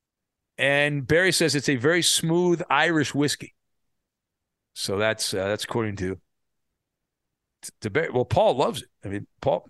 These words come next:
calls up and completely sloshed. It's so funny. This guy, Paul in Rhode Island, he calls from his car, and you, you can tell when it's raining 'cause there's this clicking sound.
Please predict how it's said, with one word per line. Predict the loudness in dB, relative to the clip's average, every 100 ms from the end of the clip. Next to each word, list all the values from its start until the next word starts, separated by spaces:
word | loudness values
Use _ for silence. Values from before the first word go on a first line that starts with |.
| -4
calls | 0 0 0
up | -2 -4
and | -8 -12 _ -10
completely | -8 -4 -4 -2 -2
sloshed. | 0 2 0 -4 -14 -20 -20 -6
It's | -2 2
so | 2 4
funny. | 2 0 0
This | -4 0
guy, | 0
Paul | 0 2 4 4
in | 4
Rhode | 2 4
Island, | 2 0 -2
he |
calls | -4 0 2 4 0 -2
from | -2
his | -2 -4
car, | -2 2 4 2 0 -6 _ _ _ _ _ _ _ _ -2
and | 0 2 0 -8 _ _ _ _ -6
you, | -6 -6 -6
you | -4
can | -2 0
tell | 2 4
when | 2
it's | 0
raining | 0 2 2 0 -2
'cause | -2
there's | 0 0
this | -2
clicking | -2 0 0 0 -2
sound. | 0 -2 -4